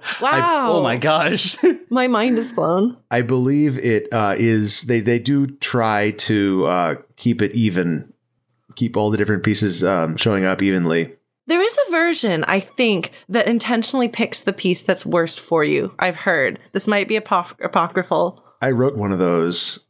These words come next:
Speaker 3: when I was <laughs> twenty or so.
Speaker 2: That is a lot of S and Z pieces, I imagine.
Speaker 3: Yeah, yeah. Well, I, I've seen, I've also since then seen, like, two other versions that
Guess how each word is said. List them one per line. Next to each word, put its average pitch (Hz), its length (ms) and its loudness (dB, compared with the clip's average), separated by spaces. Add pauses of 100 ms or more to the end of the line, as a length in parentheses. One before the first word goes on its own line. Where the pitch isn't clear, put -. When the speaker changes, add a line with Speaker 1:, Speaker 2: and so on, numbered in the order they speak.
Speaker 3:
when 110 180 0
I 107 120 2
was - 720 -2
<laughs> - 40 -8
twenty 120 400 2
or 98 80 0
so. 98 600 0 (140)
Speaker 2:
That 160 180 0
is 165 120 0
a 160 60 0
lot 147 300 2
of 135 100 -2
S 131 180 0
and 123 140 2
Z 113 220 2
pieces, 117 520 0
I 143 140 2
imagine. 139 520 0
Speaker 3:
Yeah, 107 200 2
yeah. 110 260 0
Well, 143 360 0 (100)
I, 135 180 2
I've 123 220 0
seen, 160 340 0
I've 127 160 0
also 131 280 2
since 120 360 0
then 110 220 2
seen, 110 320 2
like, 92 260 0
two 113 240 2
other 104 260 2
versions 90 600 0
that 90 240 0